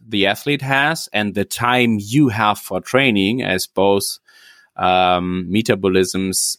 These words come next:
uh, need some different time to adapt, um, which parameter you wanna have first, if you wanna have both parallel, uh, getting trained or whatever, depending on,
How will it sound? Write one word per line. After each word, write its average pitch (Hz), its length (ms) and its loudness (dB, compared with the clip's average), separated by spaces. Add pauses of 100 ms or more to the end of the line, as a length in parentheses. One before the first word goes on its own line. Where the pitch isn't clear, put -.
uh, 90 80 -6
need 95 340 -2
some 101 400 0
different 98 760 0
time 98 340 0
to 92 200 -4
adapt, 95 520 -2 (680)
um, 98 360 0
which 131 360 2
parameter 113 640 2
you 110 160 4
wanna 113 260 4
have 110 220 0
first, - 480 -2
if - 160 -8
you 117 100 2
wanna 107 280 2
have 101 400 -2
both 107 540 2
parallel, 92 800 2
uh, 87 560 0
getting 92 300 0
trained 87 400 -2
or 95 180 2
whatever, 95 640 0
depending 101 440 -2
on, 90 160 -2